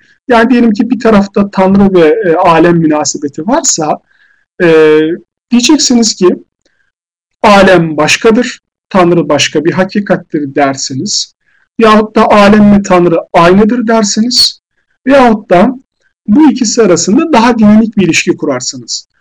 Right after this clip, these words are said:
Yani bu şek-, bunlardan, bu yollardan her birisinin İslam düşüncesi içerisinde bir adı var, karşılığı var.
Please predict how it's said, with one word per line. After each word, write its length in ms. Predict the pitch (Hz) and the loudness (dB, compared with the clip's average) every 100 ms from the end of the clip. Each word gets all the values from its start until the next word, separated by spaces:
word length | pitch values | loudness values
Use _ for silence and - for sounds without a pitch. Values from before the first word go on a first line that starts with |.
| _ _ 233 | _ _ 0
Yani 360 | 208 202 208 - | 2 4 2 0
bu 220 | 285 359 | 0 2
şek-, 280 | - - 214 - | 2 0 -2 0
bunlardan, 880 | 269 349 285 247 202 156 185 233 | 0 4 2 2 0 0 -2 -2
bu 100 | 220 | 0
yollardan 600 | 226 220 180 165 156 160 156 | 2 2 2 0 0 -2 -4
her 280 | - 285 339 | -2 -2 0
birisinin 400 | 240 175 - 156 | 0 0 -2 -6
İslam 360 | 180 - 185 180 | -6 -4 -2 -2
düşüncesi 440 | 170 156 143 156 | -4 -6 -6 -6
içerisinde 540 | 139 - 143 135 175 349 | -6 -6 -8 -6 0 0
bir 180 | 359 330 | 2 0
adı 260 | 302 - 147 | -2 0 0
var, 160 | 127 117 | -4 -10
karşılığı 480 | - 165 - 156 139 | -6 -4 -4 -8 -12
var. 120 | 117 | -14